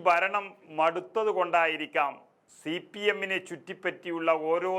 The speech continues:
തട്ടിപ്പുകളും ദിവസം തോറും പുറത്തുവിടുകയാണ്. സാമ്പത്തിക തട്ടിപ്പ് ഒരുപാടുണ്ട്. അതിനു പുറമെയാണ് ഇപ്പോൾ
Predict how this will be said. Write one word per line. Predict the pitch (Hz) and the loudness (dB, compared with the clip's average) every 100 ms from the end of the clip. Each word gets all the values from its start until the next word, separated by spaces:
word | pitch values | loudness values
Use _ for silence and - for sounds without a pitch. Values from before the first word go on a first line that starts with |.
| - | 0
തട്ടിപ്പുകളും | 156 143 180 - 175 160 156 139 - 120 | -2 -2 -8 -8 -2 0 0 -4 -14 -10
ദിവസം | 139 147 151 175 151 | -4 -4 -4 -6 -4
തോറും | 143 143 107 | -4 -6 -6
പുറത്തുവിടുകയാണ്. | 123 123 139 120 107 104 85 82 _ _ _ _ _ _ - | -8 -8 -8 -8 -6 -4 -6 -8 _ _ _ _ _ _ 0
സാമ്പത്തിക | 151 170 185 190 190 196 190 | 0 2 -2 -2 0 0 0
തട്ടിപ്പ് | 170 - 180 185 175 | -4 -2 -4 -2 -2
ഒരുപാടുണ്ട്. | 160 160 170 175 170 156 127 - - | 0 2 4 4 2 -6 -10 -12 -8
അതിനു | 139 170 170 | -6 -4 -2
പുറമെയാണ് | 180 202 214 208 202 | 0 2 2 2 -2
ഇപ്പോൾ | 185 202 | -2 -2